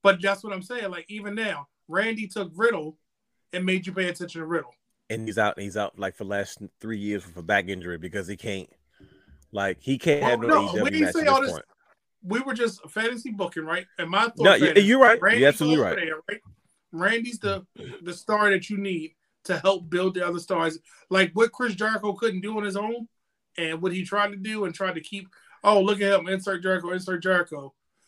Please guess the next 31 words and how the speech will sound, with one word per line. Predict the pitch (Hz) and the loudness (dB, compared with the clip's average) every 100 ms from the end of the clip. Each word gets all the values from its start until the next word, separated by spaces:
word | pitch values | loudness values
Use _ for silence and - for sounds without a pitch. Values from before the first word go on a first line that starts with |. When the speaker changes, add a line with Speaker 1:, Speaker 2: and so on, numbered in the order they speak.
| _ - | _ -6
Speaker 1:
You | 190 | 0
got | 202 170 151 | 4 4 2
three | 180 220 247 | -4 -4 -4
bona | 202 220 233 | -2 0 0
fide | 214 226 208 196 180 - | -2 -2 0 0 -2 -6
legends | 156 180 196 156 147 139 - _ _ _ - | -2 2 2 -2 -10 -14 -20 _ _ _ -4
that | 175 175 | -4 -4
can | 156 | -4
help | 202 175 - - | -2 -2 -6 -18
with | 143 190 196 | -6 -4 -2
the | 208 | -4
aid | 180 190 | -2 -2
of | 190 | -4
Sting, | 185 165 151 151 165 _ _ - | -8 -6 -6 -8 -14 _ _ -8
Speaker 2:
And | 196 | 2
they're | |
Speaker 1:
Chris | 190 | 4
Speaker 2:
all | 110 | 6
Speaker 1:
Jericho. | 196 175 160 160 | 6 6 2 -6
Speaker 2:
over, | 151 - - | -10 -12 -4
all | 98 98 | -2 -2
over | 95 | -2
the | 92 | -4
Speaker 1:
It's | 95 | -2
Speaker 2:
age | |
Speaker 1:
be- | 95 | -6
Speaker 2:
of | - | -8
forty-seven. | - 107 90 - 101 78 78 _ _ _ _ _ _ | -4 -4 -4 -4 -4 -4 -16 _ _ _ _ _ _
Speaker 1:
Yeah, | 262 339 233 | 0 0 2
that's | |
a, | 247 | 0